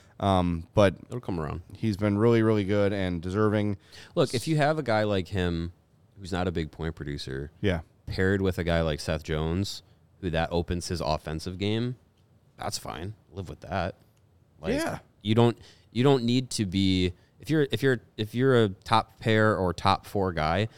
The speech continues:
Speaker 2: you don't have to be a forty point producer as a defenseman. You can put up ten, fifteen, twenty points, but if you're defensively sound and your, you know, your, your net for point production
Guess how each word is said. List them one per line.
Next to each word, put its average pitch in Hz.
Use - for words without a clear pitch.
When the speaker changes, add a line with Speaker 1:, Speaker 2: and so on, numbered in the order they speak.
Speaker 2:
you 110
don't 139
have 120
to -
be 95
a 85
forty 95
point 90
producer 95
as 82
a 85
defenseman. 127
You 113
can 113
put 104
up 139
ten, 90
fifteen, 98
twenty 98
points, 107
but 104
if 101
you're 110
defensively 110
sound 113
and 90
your, 92
you 98
know, 90
your, 87
your 92
net 90
for 92
point 120
production 110